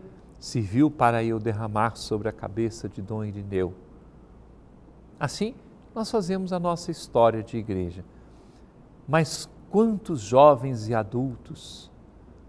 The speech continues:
nós bispos, Dom Teodoro, Dom Vicente,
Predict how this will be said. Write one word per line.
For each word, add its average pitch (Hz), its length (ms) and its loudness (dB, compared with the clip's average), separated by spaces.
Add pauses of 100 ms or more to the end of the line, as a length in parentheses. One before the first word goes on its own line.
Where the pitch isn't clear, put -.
(380)
nós 127 400 2
bispos, - 800 -6 (800)
Dom 120 420 -2 (540)
Teodoro, 117 720 4 (560)
Dom 113 240 -4
Vicente, 117 800 -4